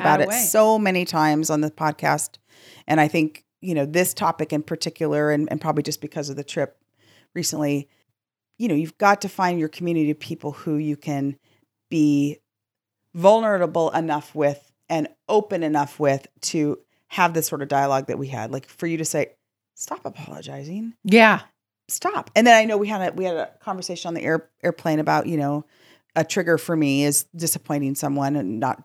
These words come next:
Speaker 1: being able to do something or not wanting to do something, 'cause I do, I'm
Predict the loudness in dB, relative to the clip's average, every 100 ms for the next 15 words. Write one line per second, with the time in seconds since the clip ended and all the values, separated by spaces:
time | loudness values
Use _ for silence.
0 | _ -2 0 -2 -4 -4 -2 -2 -4 -2
1 | -2 -2 -2 -2 -2 -2 -4 -4 -4 -6
2 | -8 -6 -4 -4 -4 -6 -12 _ _ -12
3 | -10